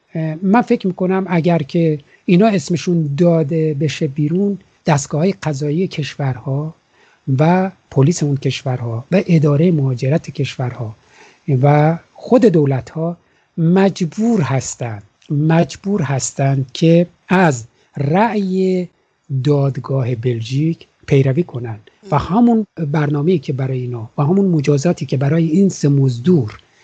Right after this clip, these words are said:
Speaker 1: اه، گذاشتن برای اونها بذارن و حداقلش اینه که اینها رو چه کار کنن؟ اه، سلب
Speaker 2: تابعیت کنن.
Speaker 1: تابعیت کنن از ایشون.
Speaker 2: ام.
Speaker 1: آره. خانم غفاری، به نظر من احساسی که این رأی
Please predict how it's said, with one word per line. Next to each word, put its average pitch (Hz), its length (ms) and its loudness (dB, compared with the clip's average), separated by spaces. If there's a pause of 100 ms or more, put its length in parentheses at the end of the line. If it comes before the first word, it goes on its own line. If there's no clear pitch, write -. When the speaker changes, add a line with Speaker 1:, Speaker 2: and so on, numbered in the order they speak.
(400)
Speaker 1:
اه، 135 320 2
گذاشتن 156 720 0
برای 147 320 -2
اونها 156 520 -2 (340)
بذارن 131 460 2
و 139 80 -4
حداقلش 143 720 -2
اینه 175 180 2
که - 120 -4
اینها 143 300 -2
رو 175 100 0
چه 156 120 -6
کار 165 180 0
کنن؟ 139 360 -2 (420)
اه، 139 280 2
سلب 139 640 2 (280)
Speaker 2:
تابعیت 180 600 -10
کنن. 180 340 -20
Speaker 1:
تابعیت 151 540 4
کنن 151 340 -2
از 131 160 -2
ایشون. 127 260 -6
Speaker 2:
ام. 110 120 -20
Speaker 1:
آره. 139 260 0 (420)
خانم 226 280 2
غفاری، 147 420 0
به 165 180 -2
نظر 180 280 2
من 196 240 0 (240)
احساسی 190 680 -2
که 190 260 -6
این 202 320 -2
رأی 175 760 -4